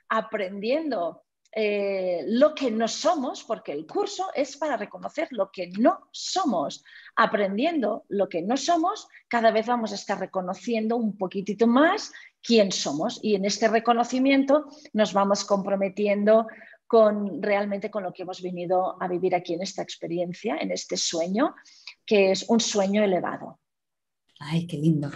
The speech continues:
Speaker 2: Marta, ¿qué, qué papel juega el, el silencio, la quietud en, en tu caminar?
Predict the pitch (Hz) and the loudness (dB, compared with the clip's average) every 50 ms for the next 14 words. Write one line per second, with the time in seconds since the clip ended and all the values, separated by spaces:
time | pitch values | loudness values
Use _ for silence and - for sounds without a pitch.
0 | - - - - - - - - - - - - 170 180 202 - - 214 196 202 | -12 -18 -18 -18 -18 -16 -16 -14 -14 -8 0 4 4 4 6 4 4 4 2 2
1 | - 190 196 214 226 240 233 - - - - 208 202 - 277 - 262 220 175 - | 2 0 2 4 2 2 0 -2 -6 0 2 6 6 6 8 8 6 6 6 2
2 | - 190 196 208 247 269 285 277 - - 185 175 170 170 165 160 160 156 156 151 | 2 2 4 6 6 6 6 4 4 6 8 10 10 10 10 8 6 4 4 2
3 | 151 147 143 - 175 170 170 - 180 170 170 196 202 185 170 170 160 156 151 147 | 0 -4 -2 0 2 2 2 4 4 6 6 8 8 6 4 4 2 0 0 0
4 | 143 143 143 - 160 151 - 190 196 185 175 175 - _ _ _ _ - - 160 | -2 -2 -2 -2 -2 0 0 0 0 0 -2 -4 -6 _ _ _ _ -2 0 0
5 | 151 156 147 143 - - 156 135 - 170 - 156 156 151 147 147 143 143 135 | 0 0 -2 -2 -2 -2 -4 -4 -4 -4 -4 -2 0 0 0 0 0 -2 -4